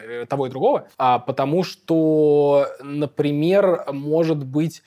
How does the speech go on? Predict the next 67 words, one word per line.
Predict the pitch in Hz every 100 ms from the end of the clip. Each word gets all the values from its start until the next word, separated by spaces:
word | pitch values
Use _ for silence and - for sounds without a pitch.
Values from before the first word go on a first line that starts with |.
| -
мы | 185
можем | 208 190 190
не | 175
замечать | 180 175 226 214
каких-то | 156 185 - 156
выраженных | 170 170 147 139
стереотипий | - 127 123 107 139
у | 127
таких | 113 113 117
детей, | 113 113 135 185 254 -
э, | 131 127 123
например, | 131 135 131 127 156 165
потому | 143 135 131 151
что, | - 262 - -
возможно, | 156 135 208 175
у |
них | 160 160
не | 139
хватает | 131 147 120
внимания | 127 120 107 101
на | 98
это, | 98 113
да, | 120
то | 107
есть | 120
есть | 110
такая | 110 98 95
теория, | 101 101 87 - -
что | - 127 117 -
у, | 120 117 131 147
у |
меня | 147 139
не | 135 139
получается | 135 131 175 196 185
сформировать | - 143 135 123 143
какую-то | - 139 123
привычку, | 131 123 113 - -
и | 127
поэтому | 143 139 139
мы | 131
не |
видим | 127 117
стереотипий, | - 123 123 143 254 294
и | -
у | 139
нас | 143 -
там | 135
не | 135
хватает | 131 127 147 147
каких-то | 120 139 - 127
симптомов. | 139 - 117 104
Но | 117 117
наблюдая, | 120 120 127 123
что | -
есть | 117 -
ещё | 117
С | 117
Д | 127
В | 123
Г | 127
и, | 117
например, | 110 120 123
какая-то | - 127 -
стереотипность | - 127 131 123 -
в |
чём-то | 127 135
другом, | 160 240 339